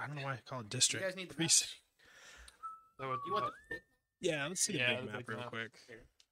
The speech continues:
Speaker 3: Here, I'll give that to you, and I'll just look at my phone.
Speaker 1: Yeah, I know I've, I've got 'em in the Discord
Speaker 3: Mm-hmm.
Speaker 1: somewhere, but that's
Speaker 2: It's all
Speaker 1: a pain in
Speaker 2: good.
Speaker 1: the ass.
Speaker 2: You guys want the zoomed in sections of each thing? I have those too, so.
Speaker 1: Um, and,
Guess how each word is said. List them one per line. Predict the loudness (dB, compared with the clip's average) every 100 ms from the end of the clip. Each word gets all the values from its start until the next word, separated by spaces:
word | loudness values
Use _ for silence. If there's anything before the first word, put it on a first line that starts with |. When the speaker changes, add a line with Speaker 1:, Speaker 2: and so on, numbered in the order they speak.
| _ _ _ _ _ _ _ _ _ _ _ -16
Speaker 3:
Here, | -8
I'll | -6
give | -4
that | -4 -4
to | -4 -6
you, | -6 -6
and | -4
I'll | -2
just | -4
look | -4
at | -14
my | -14
phone. | -14 -14 -14 -18 -20 _ _ _
Speaker 1:
Yeah, | -8 -4
I |
know | -2 0
I've, | -2 -2
I've | -6 -2
got | -2
'em | 0
in | -2
the | -4
Discord | 0 0 0 -6 -4
Speaker 3:
Mm-hmm. | -2 -2
Speaker 1:
somewhere, | -2 -4
but | -4 -8 -10 -14 -20 _ -12
that's | -10
Speaker 2:
It's | -8
all |
Speaker 1:
a | -6
pain | -6
in | -4
Speaker 2:
good. |
Speaker 1:
the | -4
ass. | -2 -2 -2
Speaker 2:
You | 0
guys | 0 0
want | -2
the | -4 -4
zoomed | -6 -6 -8
in | -8 -6
sections | -4 -4 -6 -10
of | -12 -12
each | -12 -12 -12
thing? | -12 -8
I | -6
have | -6 -6
those | -10 -10 -12 -12
too, | -16 -16
so. | -18 -18 -20 _ -10 -10 _ _ _ 0
Speaker 1:
Um, | 2 2 2 2 -2 -6 _ -2
and, | 2 4